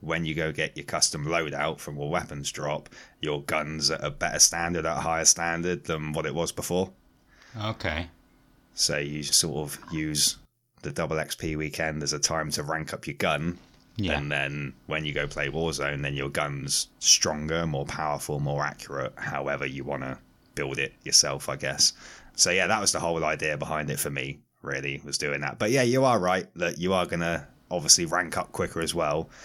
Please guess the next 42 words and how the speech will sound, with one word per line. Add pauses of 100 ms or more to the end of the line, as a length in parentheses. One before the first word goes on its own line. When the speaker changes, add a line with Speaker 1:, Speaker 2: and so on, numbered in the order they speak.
(360)
Speaker 1:
And
if
you're
not
as
skilled
as
what
your
rank
is,
then
you
will
get
punished,
which
is
what
I
think
we
found
towards
the
end
of
last
night. (280)
We
were (200)
all
getting
slightly
frustrated
with
how
our
asses
were
getting
whooped.